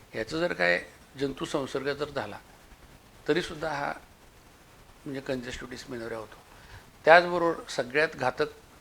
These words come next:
आजार म्हणजे काही वेळेस म्हणजे, अ, म्हणजे कॅन्सर एवढाच डोक्याला त्रास देणारा, कारण तो बरं व्हायला सुद्धा त्रास होतो, तो म्हणजे endometriosis.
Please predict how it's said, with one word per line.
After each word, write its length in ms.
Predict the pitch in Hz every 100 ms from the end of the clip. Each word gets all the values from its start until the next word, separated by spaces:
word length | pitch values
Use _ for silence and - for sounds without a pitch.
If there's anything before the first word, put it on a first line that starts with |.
| -
आजार 300 | 135 131 120 - - - - -
म्हणजे 300 | 127 147 165 - - - - - -
काही 180 | 143 160
वेळेस 340 | 170 180 170 - -
म्हणजे, 200 | 160 160 160 -
अ, 520 | 165 147 135 127 123 123 135 135 143
म्हणजे 160 | 147 156 -
कॅन्सर 440 | 151 147 - 202
एवढाच 540 | 185 156 156 185 180 - -
डोक्याला 300 | 147 143 147
त्रास 260 | 147 139
देणारा, 340 | 135 131 127 113 - - - - -
कारण 160 | 139 143
तो 60 | 151
बरं 320 | 139 147 165
व्हायला 320 | 160 147 160
सुद्धा 260 | - 175 170
त्रास 200 | 135 -
होतो, 280 | 120 120 - - -
तो 80 | 156
म्हणजे 280 | 160 160 170 151
endometriosis. 840 | 139 147 151 - - - - -